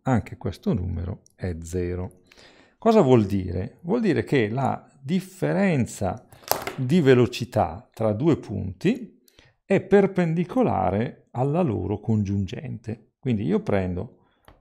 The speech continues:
due punti, due posizioni di due punti che stanno nel corpo rigido, che si stanno muovendo, questa è la direzione di P meno Q. Ebbene,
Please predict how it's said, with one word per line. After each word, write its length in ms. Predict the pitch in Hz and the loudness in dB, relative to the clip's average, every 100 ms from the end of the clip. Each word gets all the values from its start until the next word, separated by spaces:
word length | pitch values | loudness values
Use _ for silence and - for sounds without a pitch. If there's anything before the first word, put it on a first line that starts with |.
| - | -4
due 240 | 156 180 | 2 2
punti, 720 | - 101 92 90 - 175 - | 0 -6 -6 -4 -2 -2 -4
due 220 | 123 117 | -8 -6
posizioni 760 | 98 107 98 95 - 117 117 107 - _ _ _ _ _ - | -4 -4 -4 -6 -2 2 2 0 -6 _ _ _ _ _ -8
di 100 | 101 | -4
due 200 | 107 107 | -2 -2
punti 360 | - 117 110 | -2 -4 -4
che 140 | 98 107 | -6 -8
stanno 540 | - 95 98 92 - _ _ _ _ _ _ _ | -4 -2 -2 -4 -10 _ _ _ _ _ _ _
nel 200 | - 101 | -8 -6
corpo 360 | - 101 90 127 | -4 -6 -2 -2
rigido, 440 | 107 92 92 127 | -2 -4 -4 -4
che 100 | 208 | -6
si 160 | - - | -10 -14
stanno 300 | - 92 90 | -10 -8 -6
muovendo, 580 | 139 202 110 101 101 220 - _ - _ _ _ | -4 -4 -6 -6 -6 -6 -10 _ -20 _ _ _
questa 500 | - 147 131 - 104 | -2 2 2 0 -2
è 340 | 107 110 98 - _ _ _ _ _ _ _ _ _ | 2 0 -2 -10 _ _ _ _ _ _ _ _ _
la 160 | - 101 | -8 -8
direzione 600 | 98 101 101 - 127 104 | -4 -4 -6 -4 -4 -2
di 120 | 90 | -4
P 120 | - 104 | -6 -4
meno 300 | 101 196 254 | -2 -2 -2
Q. 200 | - 247 - - _ _ _ _ - | -4 -6 -8 -20 _ _ _ _ -6
Ebbene, 720 | 254 180 131 117 127 - | -2 4 6 6 2 -4